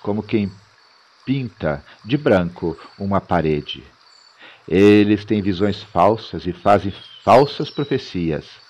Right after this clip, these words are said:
Afirmam que falam a palavra do Senhor, mas eu, o Senhor, não falei com eles.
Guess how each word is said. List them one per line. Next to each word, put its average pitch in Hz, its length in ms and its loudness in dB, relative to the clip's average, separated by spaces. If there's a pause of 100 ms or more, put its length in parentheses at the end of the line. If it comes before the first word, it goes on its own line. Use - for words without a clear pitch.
(640)
Afirmam 123 800 2 (480)
que 104 100 -2
falam 104 520 4
a 101 80 0
palavra 98 400 4
do 98 120 -6
Senhor, 90 640 -2 (220)
mas 92 260 0
eu, 101 500 4
o 101 120 -2
Senhor, 101 720 -2
não 95 340 0
falei 139 460 2
com 101 200 -6
eles. 71 320 -6